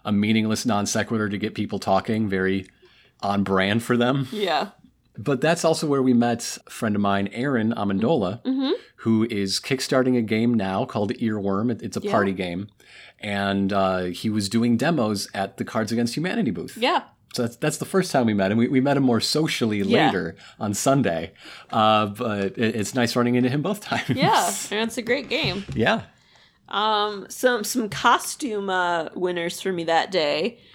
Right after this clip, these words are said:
Speaker 2: was, uh, Chewbacca with a porg.
Speaker 1: A, a flayed porg on a, on a stick.
Speaker 2: That had been roasted.
Speaker 1: Roasted, yes.
Speaker 2: Um, and also Falkor from Neverending Story.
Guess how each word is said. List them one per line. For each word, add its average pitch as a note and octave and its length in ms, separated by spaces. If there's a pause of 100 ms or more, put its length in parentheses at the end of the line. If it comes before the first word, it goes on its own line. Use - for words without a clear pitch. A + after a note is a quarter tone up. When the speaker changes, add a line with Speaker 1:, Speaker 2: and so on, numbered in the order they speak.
(220)
Speaker 2:
was, D#3+ 460
uh, D#3 640 (180)
Chewbacca F#3+ 960
with F3+ 180
a - 40
porg. A#3+ 480 (480)
Speaker 1:
A, C3 300
a A2+ 520 (180)
flayed C#3 960 (140)
porg C3 640
on A#2 200
a, G2+ 220
on G2+ 180
a F#2 80
stick. - 720
Speaker 2:
That G#3+ 140
had F#3+ 180
been E3 140
roasted. F3 500
Speaker 1:
Roasted, G#2 540
yes. F#2 560 (420)
Speaker 2:
Um, F3+ 440
and G3+ 120
also G3 800 (300)
Falkor F#3 640
from D#3+ 500
Neverending E3+ 460
Story. - 480